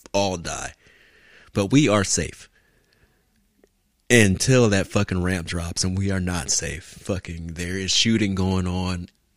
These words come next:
everywhere. Fucking everywhere. Like, you can't even, you don't see them shooting,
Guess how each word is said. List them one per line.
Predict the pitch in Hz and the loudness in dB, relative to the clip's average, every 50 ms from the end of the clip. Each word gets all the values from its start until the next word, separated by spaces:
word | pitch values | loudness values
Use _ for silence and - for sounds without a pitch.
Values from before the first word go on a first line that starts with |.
| _ - | _ -6
everywhere. | - 113 - - - 69 - - - - - _ _ _ _ _ _ _ | -4 -4 -4 -4 -8 -14 -14 -14 -16 -16 -18 _ _ _ _ _ _ _
Fucking | - - 104 101 - - 101 92 87 85 - _ _ - - - - - - - - _ _ _ _ _ _ _ _ _ _ _ _ _ _ - | -8 -6 -4 -4 -4 -2 -2 -4 -4 -4 -10 _ _ -20 -20 -20 -20 -20 -20 -20 -20 _ _ _ _ _ _ _ _ _ _ _ _ _ _ 6
everywhere. | 120 117 104 92 90 80 - - - - - 85 - _ _ _ _ _ _ _ _ _ _ _ _ _ _ _ | 6 8 6 6 2 -4 -4 -10 -10 -10 -12 -12 -14 _ _ _ _ _ _ _ _ _ _ _ _ _ _ _
Like, | - 92 90 87 - - - - - | -4 -2 -2 -2 -4 -8 -14 -12 -6
you | - 101 104 | -2 -2 -2
can't | - - 139 139 131 127 123 | 0 2 4 4 6 6 4
even, | 107 92 90 92 | 2 2 0 0
you | 107 123 | 2 2
don't | 151 139 113 | 2 2 2
see | - - - - 107 113 127 | 2 2 2 4 4 4 4
them | 151 160 160 | 4 2 2
shooting, | 165 - - 175 170 170 180 185 190 190 | 4 4 4 2 2 2 2 0 -2 -4